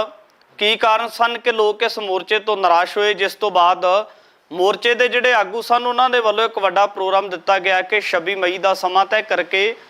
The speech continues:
ਸ੍ਰੀ ਫਤਿਹਗੜ੍ਹ ਸਾਹਿਬ ਦੀ ਪਾਵਨ ਪਵਿੱਤਰ ਸ਼ਹੀਦਾਂ ਦੀ ਧਰਤ ਦੇ ਉੱਪਰ ਆ ਜਿਹੜਾ ਦੀਵਾਨ ਬਾਬਾ ਟੋਡਰ ਮੱਲ ਹਾਲ ਦੇ ਵਿੱਚ ਇੱਕ ਇਕੱਠ ਸੱਦਿਆ ਜਾਂਦਾ ਹੈ। ਕੁਝ ਕਿਸਾਨ ਆਗੂ ਦੇ ਵਿੱਚ ਸ਼ਾਮਲ ਹੁੰਦੇ ਨੇ ਅਤੇ ਕੁਝ ਸਿੱਖ ਸ਼ਖਸੀਅਤਾਂ ਦਾ ਜ਼ਿਕਰ ਕਰੀਏ, ਸਾਧੂ ਮਹਾਂਪੁਰਸ਼ ਵੀ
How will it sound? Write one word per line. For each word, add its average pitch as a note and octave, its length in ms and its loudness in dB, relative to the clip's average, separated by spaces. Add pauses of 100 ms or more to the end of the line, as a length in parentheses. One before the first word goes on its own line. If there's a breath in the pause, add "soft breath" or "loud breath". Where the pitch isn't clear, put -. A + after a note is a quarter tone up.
(360 loud breath)
ਸ੍ਰੀ G#3 240 2
ਫਤਿਹਗੜ੍ਹ A3+ 500 0
ਸਾਹਿਬ G#3 340 2
ਦੀ A#3 120 -6
ਪਾਵਨ G3+ 360 0
ਪਵਿੱਤਰ G3+ 400 -6
ਸ਼ਹੀਦਾਂ F#3 520 -2
ਦੀ G3 140 -4
ਧਰਤ F#3+ 340 -4
ਦੇ F#3+ 160 -2
ਉੱਪਰ F3+ 300 0 (1120 loud breath)
ਆ F3 140 4
ਜਿਹੜਾ A3 600 2 (340)
ਦੀਵਾਨ G3 520 2
ਬਾਬਾ A3 280 2
ਟੋਡਰ G#3+ 360 -2
ਮੱਲ A#3 200 2
ਹਾਲ G3 320 2
ਦੇ G3+ 140 0
ਵਿੱਚ G3+ 240 -6
ਇੱਕ G#3 200 -2 (840)
ਇਕੱਠ A3 360 0
ਸੱਦਿਆ A3 400 2
ਜਾਂਦਾ G3 380 2
ਹੈ। G#3+ 160 2
ਕੁਝ A#3+ 260 0
ਕਿਸਾਨ A3 420 2
ਆਗੂ A#3+ 280 0
ਦੇ B3+ 120 2
ਵਿੱਚ B3 200 -2
ਸ਼ਾਮਲ G#3+ 380 0
ਹੁੰਦੇ G#3+ 280 -2
ਨੇ A3 120 0
ਅਤੇ G#3+ 220 -2
ਕੁਝ G#3 240 -2
ਸਿੱਖ G#3+ 360 -2
ਸ਼ਖਸੀਅਤਾਂ G#3 600 -2
ਦਾ G3+ 160 2
ਜ਼ਿਕਰ E3+ 340 -4
ਕਰੀਏ, F#3 340 -2
ਸਾਧੂ E3+ 340 0
ਮਹਾਂਪੁਰਸ਼ G3 480 -2
ਵੀ G3 280 -4